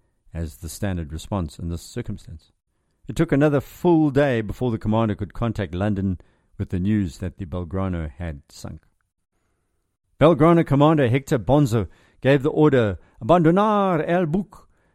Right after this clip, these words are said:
abandon ship, the order being passed man to man because all comms equipment, external or internal, had been destroyed in the torpedo hit.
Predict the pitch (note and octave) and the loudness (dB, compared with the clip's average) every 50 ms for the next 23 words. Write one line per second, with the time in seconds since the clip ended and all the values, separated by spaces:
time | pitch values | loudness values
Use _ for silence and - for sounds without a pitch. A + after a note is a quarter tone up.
0 | _ - - G2 C#3 D#3+ E3 D3+ C#3 - - E3+ - _ _ _ _ _ _ _ | _ -10 -4 0 2 2 2 2 2 0 -2 -6 -8 _ _ _ _ _ _ _
1 | _ _ _ _ - G#2+ G#2 A2+ B2+ B2 A#2+ G#2 A#2 G#2+ G2 - A#2+ A2+ A2+ G#2+ | _ _ _ _ -10 -6 -2 0 2 2 2 2 0 0 0 0 -2 -2 -2 -2
2 | - - G#2 G#2 A2 A2+ G#2+ F#2+ G#2 G#2 A#2 A#2+ G#2+ G2+ G2+ F2+ - - - B2 | -4 -2 -2 -2 0 -2 -2 -2 -2 -2 0 0 0 -2 -2 -4 -4 -4 -4 -4
3 | G#2 - - - B2+ A#2+ A2+ G#2 G2+ F#2 - - - B2+ A#2 A2 F2+ F2 - - | -6 -6 -4 -2 0 0 0 0 -2 -4 -6 -6 -4 -2 -2 -2 -4 -4 -8 -10
4 | - F#2+ - - F#2+ D#2+ - - A2 G#2+ - - - - G2+ F#2+ F2+ F2 - _ | -12 -12 -10 -12 -14 -14 -8 -6 -6 -6 -6 -8 -8 -6 -4 -4 -4 -6 -8 _
5 | - A#2 G2+ - - A#2+ G#2+ - - - D#2 C#2+ F2+ G2 - _ - A#2 A2 G2 | -8 -8 -6 -4 -4 -4 -4 -4 -6 -10 -10 -12 -16 -18 -20 _ -8 -8 -6 -4
6 | F2 G#2+ G#2+ F#2 G2+ F#2 - - - - - C#3+ A#2 F#2 E2+ D#2+ - - _ A#2+ | -2 -2 -2 -2 -4 -6 -10 -14 -12 -8 -6 -6 -4 -6 -6 -10 -12 -10 _ -2
7 | A2 G#2+ F#2+ F2+ - - - - - G#2+ G#2 F#2 F2 D#2 D2+ F2 - | -2 -2 -2 -4 -8 -12 -14 -12 -10 -10 -10 -10 -10 -10 -12 -12 -16